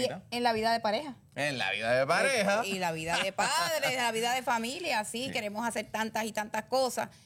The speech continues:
Speaker 2: este, que al final nos quedamos, mira,
Speaker 1: Ujú.
Speaker 2: como una pasita.
Speaker 1: Exacto.
Speaker 2: Sí,
Speaker 1: Así
Speaker 2: se
Speaker 1: que
Speaker 2: nos va la energía y se nos va todo por el chorro.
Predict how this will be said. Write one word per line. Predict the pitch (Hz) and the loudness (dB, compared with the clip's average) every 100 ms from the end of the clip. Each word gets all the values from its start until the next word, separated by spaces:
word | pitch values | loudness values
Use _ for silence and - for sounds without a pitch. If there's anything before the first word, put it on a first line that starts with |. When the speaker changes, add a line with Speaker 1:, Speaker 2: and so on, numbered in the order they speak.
| _ - - | _ -12 -4
Speaker 2:
este, | 226 214 208 | -4 -2 -2
que | 202 | 0
al | 196 | -2
final | 196 202 220 285 | -2 -2 0 0
nos | 277 | 2
quedamos, | 240 262 269 | 2 2 0
mira, | 262 269 226 - | 0 0 -2 -6
Speaker 1:
Ujú. | - - - 226 | -8 -6 -4 -2
Speaker 2:
como | 214 | -2
una | 214 | 0
pasita. | 226 226 208 196 - - | -2 -2 -6 -10 -12 -14
Speaker 1:
Exacto. | 95 - 165 233 | -12 -10 -6 -4
Speaker 2:
Sí, | |
Speaker 1:
Así | 220 | -2
Speaker 2:
se | 165 | 2
Speaker 1:
que | 240 | 2
Speaker 2:
nos | 214 | 2
va | |
la | 220 | 0
energía | 254 254 262 285 | 0 -2 -2 -2
y | |
se | 269 | -2
nos | 226 208 | -2 0
va | 220 | 2
todo | 262 247 | 2 2
por | 220 | 0
el | 208 | 0
chorro. | 226 208 | -4 -4